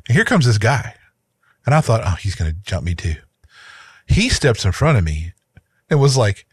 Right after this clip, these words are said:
"You have a problem with him, you have a problem with me." And he, like, he beat that dude down because he was like,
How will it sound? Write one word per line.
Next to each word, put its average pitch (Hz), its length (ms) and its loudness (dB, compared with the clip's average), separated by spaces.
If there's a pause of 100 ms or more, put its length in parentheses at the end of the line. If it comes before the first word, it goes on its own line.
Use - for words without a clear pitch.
(180)
"You 123 120 2
have 131 80 2
a 92 60 0
problem 95 240 2
with 92 80 2
him, 107 160 2
you 98 80 2
have 87 60 0
a - 20 -14
problem 98 240 2
with 82 80 -2
me." 117 220 2
And 87 80 2
he, 143 100 4
like, 87 240 0 (280)
he 190 380 -4
beat 131 300 0
that 101 240 -2
dude 92 220 0
down 90 340 0 (960)
because 123 320 0
he 110 80 -2
was 104 220 0
like, 92 180 0